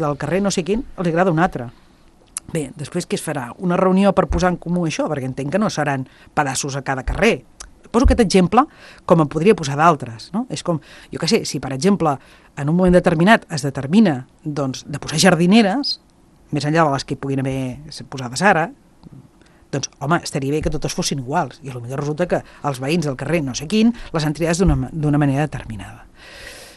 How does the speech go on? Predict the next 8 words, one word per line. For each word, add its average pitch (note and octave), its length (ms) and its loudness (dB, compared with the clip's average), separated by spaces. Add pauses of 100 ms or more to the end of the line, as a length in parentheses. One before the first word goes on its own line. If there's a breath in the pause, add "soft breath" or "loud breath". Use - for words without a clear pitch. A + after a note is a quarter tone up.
(160 loud breath)
Eh, F3+ 180 2 (120)
jo G3 160 4
insisteixo F3 640 0
que D3+ 80 0
fer A#3+ 240 2 (320)
reuni-, D3+ 480 2 (300)
reunions C#3+ 560 4
sectorials F3+ 840 2